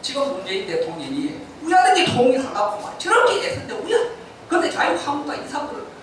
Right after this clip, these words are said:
우야든지 북-, 저 북한이 맞지, 항상 미국과 오늘 내가 어떻게 해야지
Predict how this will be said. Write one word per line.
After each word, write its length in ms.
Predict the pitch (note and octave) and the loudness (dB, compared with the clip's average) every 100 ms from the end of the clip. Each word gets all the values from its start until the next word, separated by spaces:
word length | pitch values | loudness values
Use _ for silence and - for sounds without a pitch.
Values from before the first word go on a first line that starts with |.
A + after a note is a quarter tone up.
| - | -2
우야든지 540 | D4 G4 G4+ G4+ F4 - | 4 6 6 4 0 -6
북-, 120 | - - - | -10 -12 -14
저 260 | - A#3 A#3 | -2 4 4
북한이 420 | - - - D4 | 4 -4 -6 -6
맞지, 380 | - F#3+ - F4 - | -6 -10 -10 -14 -14
항상 420 | - G4 G4+ E4+ | -10 -6 -4 -6
미국과 240 | - C#4 - | -8 -10 -10
오늘 220 | - D4+ | -8 -2
내가 280 | - - - | -2 -2 -2
어떻게 460 | D#4 - F#4 - | -4 0 2 4
해야지 480 | G4 G4 G4 G4 - | 6 8 6 4 -4